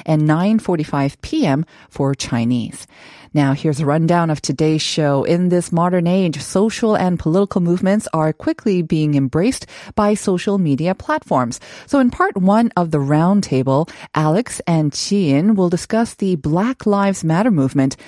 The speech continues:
and the death of George Floyd. From politicians to K-pop fans, we'll look at how they've been showing their solidarity. And then in part two, we'll dive into the world of gaming and how it's actually benefited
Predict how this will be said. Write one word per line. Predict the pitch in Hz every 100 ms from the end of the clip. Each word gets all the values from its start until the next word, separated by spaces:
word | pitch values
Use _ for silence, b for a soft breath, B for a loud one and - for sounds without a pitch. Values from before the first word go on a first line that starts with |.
| B
and | - 147
the | 135
death | 143 160 147 -
of | 151 139 127
George | 147 143 139 -
Floyd. | - 156 151 131 123 - B B B
From | 165
politicians | - 254 262 269 - 240
to | -
K-pop | 254 220 226 220 180 -
fans, | 185 180 190 190 -
we'll | 156 147
look | 139 139
at | 135
how | 147
they've | 135 139 208 -
been | 127 127
showing | - 131 160 196
their | 254
solidarity. | 214 151 120 110 113 92 - 104 B B B B
And | - 202
then | 220 214
in |
part | 196 190 160 -
two, | - 349 311 175
we'll | 226 151 135
dive | 151 147 147 151
into | 147
the | 156
world | 160 175 185 -
of | 233 175
gaming | - 214 302 220 123 123 B B B
and | 226 220
how | - 311 370 -
it's | 269 -
actually | 185 160 - 165 220
benefited | 175 - 254 349 - 113 - -